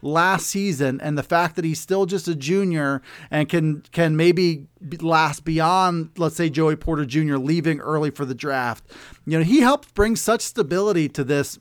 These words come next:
position, because if they didn't have him, you would have some questions right now about, okay, who else is, is really gonna play a key role?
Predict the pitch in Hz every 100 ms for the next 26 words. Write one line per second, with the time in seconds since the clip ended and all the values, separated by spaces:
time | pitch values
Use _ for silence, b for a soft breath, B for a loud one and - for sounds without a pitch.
0 | - 139 117 214 - 139 127 139 175 175
1 | 165 147 202 285 339 170 208 208 156 226
2 | 311 180 156 175 B B B B - 294
3 | 247 294 - 294 - 247 - 320 170 160
4 | 139 143 135 139 147 147 196 196 147 190
5 | 247 180 254 - 170 156 175 165 127 160
6 | 180 175 170 156 - 175 151 143 180 143
7 | 175 220 123 117